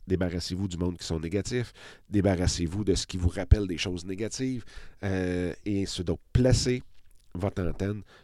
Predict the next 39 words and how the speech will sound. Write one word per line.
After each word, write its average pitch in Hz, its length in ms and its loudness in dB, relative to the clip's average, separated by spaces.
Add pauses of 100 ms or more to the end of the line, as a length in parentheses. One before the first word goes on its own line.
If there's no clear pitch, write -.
(120)
du 92 160 -2
bon 92 220 2
bord, 87 340 -2 (280)
nettoyez 95 360 2
tout 107 160 -4
ce - 80 -6
qui - 100 -12
peut, 92 220 -8 (140)
euh, 82 220 2 (240)
venir 87 280 -2 (160)
interrompre, 95 540 -2 (380)
si - 120 -2
on 85 60 2
veut, 87 120 2
la 82 100 0
transmission 87 680 -4 (1080)
des 87 260 2
ondes 101 200 -2 (340)
et 104 60 2
qui 117 140 4
empêcherait 98 640 4 (280)
cette - 240 -2
synchronicité-là 92 920 2
d'arriver 82 440 0
vers 78 240 0
vous. 69 160 -10 (1400)
Une 110 160 6
autre 113 160 4
chose, 123 320 4 (420)
bien 101 220 8
entendu, 87 460 4
c'est - 120 -2
sûr 101 220 -2
et 98 60 -2
certain, 98 320 -2
c'est 95 100 -4
d'être 85 200 0
au 85 80 -2
service 92 600 0